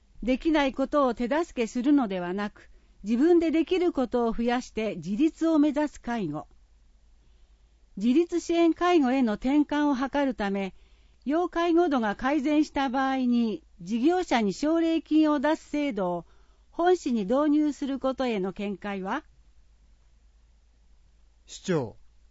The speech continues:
Speaker 2: 現行の介護保険制度において、介護サービス事業者は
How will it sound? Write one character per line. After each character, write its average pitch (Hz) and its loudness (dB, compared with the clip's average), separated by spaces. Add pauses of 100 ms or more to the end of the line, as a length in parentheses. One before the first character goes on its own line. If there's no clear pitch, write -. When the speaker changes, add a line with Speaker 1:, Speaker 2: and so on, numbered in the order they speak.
(1120)
Speaker 2:
現 185 0
行 214 2
の 196 2
介 190 0
護 208 4
保 196 6
険 190 2
制 180 0
度 147 -2
に 135 0
お 127 2
い 117 -4
て、 117 -6 (480)
介 185 0
護 220 0
サ 208 -2
ー 202 2
ビ 190 -2
ス 185 -4
事 160 -2
業 175 0
者 131 -2
は 110 -8